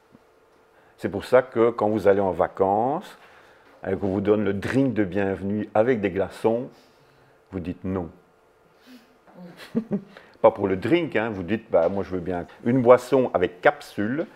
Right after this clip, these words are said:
et le drink de bienvenue, vous dites non. Ou alors c'est du, cha-, du mousseux, et cetera, ça, ça va,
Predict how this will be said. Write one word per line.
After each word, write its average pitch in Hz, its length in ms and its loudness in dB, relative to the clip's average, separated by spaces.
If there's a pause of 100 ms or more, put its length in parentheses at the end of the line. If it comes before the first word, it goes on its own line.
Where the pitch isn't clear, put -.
(500)
et 101 60 0
le 101 160 2
drink 110 400 0
de 98 80 2
bienvenue, 101 640 0
vous 107 120 -4
dites 104 240 -6
non. 104 260 0 (680)
Ou 82 100 -2
alors 90 200 0
c'est - 160 -10
du, 76 100 -12
cha-, - 140 -16 (100)
du 80 140 -12
mousseux, 87 560 -10
et - 40 -20
cetera, 78 300 -12
ça, - 120 -14
ça - 120 -20
va, 190 180 -8